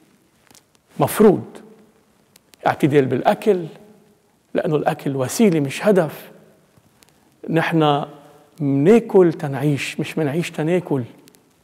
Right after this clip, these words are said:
ومن هون أهمية الصوم والإقطاعة بحياتنا المسيحية،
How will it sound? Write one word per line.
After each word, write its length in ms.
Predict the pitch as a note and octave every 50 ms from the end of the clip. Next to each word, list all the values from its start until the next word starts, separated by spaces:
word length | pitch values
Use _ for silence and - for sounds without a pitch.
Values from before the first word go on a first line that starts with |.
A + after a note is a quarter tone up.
| _ _ _ - _ _ _ _ _ _ _ _ _ _ -
ومن 360 | - - C#3+ D3 E3 E3+ E3
هون 320 | D3 F3 G3 F#3+ F3 D#3+ -
أهمية 480 | - A#2 D3+ D3+ D3+ D#3+ D3 D3+ D3 D3+ -
الصوم 640 | - - - - F#3+ G3+ F#3+ E3 C3+ A#2 - - - - - - _ _ _ _ _ _ _ _ -
والإقطاعة 800 | C#3 B2+ - - - - F3 E3+ D#3+ C3+ A#2 B2 A#2 A#2+ - - -
بحياتنا 540 | D3+ C3+ - - C#3 C3+ D3 D#3 D3+ - C#3
المسيحية، 640 | C3+ C3 B2+ - - - - - F3 D#3 C#3+ C3